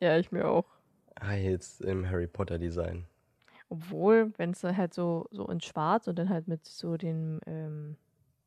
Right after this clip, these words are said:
Speaker 1: wie heißt dann das? Todesmal? Nee.
Speaker 2: Das dunkle Mal?
Speaker 1: Das dunkle Mal, genau. Ähm, dass dann da halt so eine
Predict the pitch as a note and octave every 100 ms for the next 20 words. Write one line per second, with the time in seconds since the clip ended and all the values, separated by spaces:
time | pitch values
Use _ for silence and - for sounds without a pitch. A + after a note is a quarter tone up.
0 | _ _ _ _ _ _ _ _ _ _
1 | _ E3+ E3+ F#3 - E3 D3 D3 _ _
2 | _ _ _ _ _ _ _ _ _ _
3 | _ _ _ _ _ _ _ _ _ -
4 | F3+ A#3 A#3 G#3+ A3 A#3+ B3 _ _ F3+
5 | E3 D#3+ _ _ _ _ _ _ _ _
6 | _ _ _ _ _ _ _ _ _ _
7 | _ _ _ _ _ _ _ - - F#2+
8 | F2+ G2+ G2+ G#2+ A2+ G#3+ - A3 G#3 D#3+
9 | D3+ E3+ F3 D#3+ D3 _ _ _ _ _
10 | _ _ E3+ E3 D#3 E3+ _ _ _ _
11 | _ _ - - E3+ - F3+ D#3+ F3 E3
12 | E3+ E3 D#3+